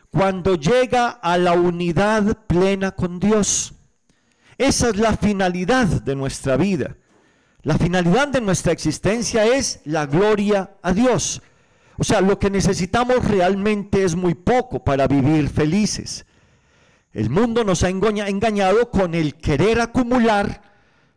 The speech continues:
pensando que necesitamos mucho y realmente necesitamos muy poco. Tanto que algunos dicen, rico no es el que más tiene, sino el que menos necesita.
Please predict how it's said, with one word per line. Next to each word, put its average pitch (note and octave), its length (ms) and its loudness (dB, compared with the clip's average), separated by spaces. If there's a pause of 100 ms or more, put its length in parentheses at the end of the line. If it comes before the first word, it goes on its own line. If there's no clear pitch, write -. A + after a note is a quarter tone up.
pensando F3+ 520 0
que G3+ 120 -2
necesitamos F3 800 -2
mucho A#3+ 500 0
y E3+ 80 0
realmente D#3 640 -2
necesitamos E3 800 -2
muy D3 200 -2
poco. - 520 -4 (560)
Tanto E3+ 340 -2
que - 100 -6
algunos D3+ 460 -2
dicen, F3+ 440 -4 (300)
rico - 760 -2
no E3+ 240 -2
es F3+ 240 -2
el E3+ 140 -2
que - 140 -4
más C3 260 -6
tiene, F#3 480 -4 (460)
sino D#3 300 -2
el D3 160 0
que F3 160 -2
menos F3+ 800 -4
necesita. B2 760 -4